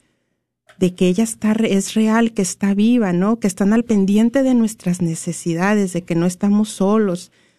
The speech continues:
de que la oración que estabas haciendo a la divina providencia es real, Martín.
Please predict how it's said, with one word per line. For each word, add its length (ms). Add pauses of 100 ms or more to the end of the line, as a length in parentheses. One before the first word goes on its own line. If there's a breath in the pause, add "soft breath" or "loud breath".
(140)
de 120
que 120
la 100
oración 380
que 80
estabas 400
haciendo 360
a 40
la 160
divina 480
providencia 680
es 180
real, 580
Martín. 680